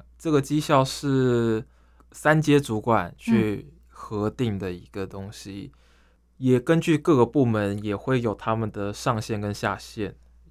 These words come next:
Speaker 1: 就是有些是主力部门，有些是成本部门，有些是什么相对应的部门，每个部门他们的发的上限跟下限都是不一样，机具也是不一样的。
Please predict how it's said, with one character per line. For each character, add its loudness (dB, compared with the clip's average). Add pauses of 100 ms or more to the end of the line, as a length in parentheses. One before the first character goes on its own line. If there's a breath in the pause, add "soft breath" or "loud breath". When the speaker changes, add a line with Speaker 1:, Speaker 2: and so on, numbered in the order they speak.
(160)
Speaker 1:
就 -6
是 -2
有 2
些 0
是 -2
主 -6
力 2
部 2
门， 0
有 -4
些 -2
是 -2 (460)
成 -6
本 0
部 -2
门， -4
有 -6
些 -4
是 -6
什 -12
么 -12
相 -4
对 -2
应 -2
的 -4
部 -6
门， -4
每 -2
个 2
部 2
门 2
他 -4
们 -2
的 -6 (440)
发 10
的 4
上 2
限 -2
跟 -2
下 2
限 -6
都 -4
是 -8
不 -8
一 -6
样， -4
机 -6
具 -2
也 2
是 -8
不 -8
一 -10
样 -4
的。 -16